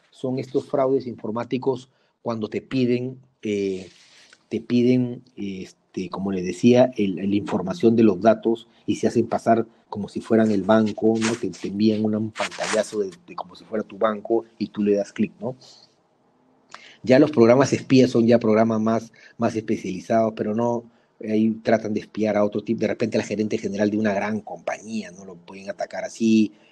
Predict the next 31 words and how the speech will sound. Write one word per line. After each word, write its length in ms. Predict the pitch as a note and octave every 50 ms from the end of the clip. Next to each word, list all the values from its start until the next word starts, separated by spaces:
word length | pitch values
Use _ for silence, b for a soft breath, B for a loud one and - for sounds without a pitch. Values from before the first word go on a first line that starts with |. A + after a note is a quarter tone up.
| b b
o 180 | - F#2 F#2 F#2
algún 380 | F#2 F#2 F#2 G2+ A2 A2 G#2 -
funcionario 480 | - A2+ F#2 - G2+ F2+ F#2+ G#2 G#2
público 680 | - - - A#2+ A2+ G#2+ G#2+ G#2+ G2+ - - G#2 F2+
que, 120 | - F#2 E2+
que 180 | - - E2+
maneja 380 | F2 - F#2 G#2 G2 - G2+ G2+
una 260 | G#2 G#2+ G#2 G2+ F#2+
gran 320 | F#2+ G2+ G#2 G#2 G#2 G#2 -
institución, 600 | G#2+ F2+ F2 - - - G2+ - - A2 G2+ F#2 F2+
¿no? 140 | G2 G#2 - - B B B B B B B B _ _ _
Están 280 | A2 - - A#2 A2 A2
más, 320 | A2 A2 G#2+ - - - -
estos 260 | - - - - -
programas 380 | - - G2+ G2+ A2 A2+ A2 A2+
espías 340 | - _ - A2 A2 G#2+
están 180 | - - G#2 G#2
más 240 | G#2 G#2 G2+ F#2 - _ _ -
dirigidos 480 | G2+ F#2+ E2+ - - G2+ F#2 - -
a 60 | -
ellos. 280 | - C#2+ - - - _ _ _ _ _ _ _ _ _ _ _ _ _ _ _ _ _ _ _ _ _ _ _ _ _ _ _ _ _ _ _ _ _ _ _ _ _ _ _ _ _ _ _ _ _ _ -
Los 180 | - C3 C3+ -
ciberdelitos, 800 | - D3 C3 C#3 B2+ A2 A2 A#2+ D#3 A3 A#3 - - - F2 F2 - B B B B B B
el 160 | B2+ C3 B2+
famoso 500 | B2 C3 B2 A#2+ C3 D#3 E3+ F3 F#3 F#3
phishing, 560 | F3 F3 - - - G3+ G#3+ - - - F#2+ F#2+ - - - - - _
o 80 | A#2 A2+
phishing, 420 | A#2 D#3+ F3+ F3 - F2 G2 G2+
dice 200 | - A#2+ A#2+ A2
acá, 160 | A#2 D3 C3
¿no? 220 | G#2+ G#2 A#2+ D3